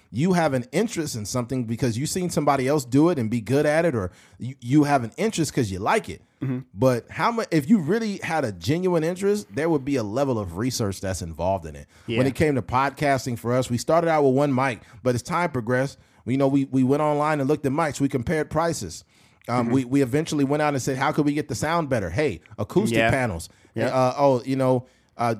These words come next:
Speaker 1: we need to put them in certain places. You know, uh, where could we find a venue? Uh, do the mics work? Um, how do they sound? Like, it just goes
Speaker 2: Yeah.
Speaker 1: on and on. It's just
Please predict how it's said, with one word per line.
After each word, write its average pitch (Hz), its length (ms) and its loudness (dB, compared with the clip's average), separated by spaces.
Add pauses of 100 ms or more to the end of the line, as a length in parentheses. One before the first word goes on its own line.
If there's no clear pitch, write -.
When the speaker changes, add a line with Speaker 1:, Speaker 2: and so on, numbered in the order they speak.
Speaker 1:
we 131 140 0
need 143 100 -4
to 139 80 0
put 156 220 2
them 160 180 -2
in 160 80 -4
certain 175 280 0
places. 131 720 -2
You 117 100 -6
know, 117 260 0 (220)
uh, 107 220 0
where 120 220 0
could 185 140 -4
we 175 80 -2
find 170 280 4
a - 20 0
venue? 139 600 0
Uh, 117 140 0
do 117 160 2
the 120 60 2
mics 170 340 -2
work? 131 400 0
Um, 110 240 -2
how 117 180 0
do 170 60 2
they 170 140 -2
sound? 175 400 0
Like, 143 180 -2
it 160 140 2
just 165 180 2
goes 151 200 8
Speaker 2:
Yeah. 131 120 2
Speaker 1:
on 170 220 6
and 151 100 0
on. 151 320 4
It's 113 140 -4
just 131 200 -4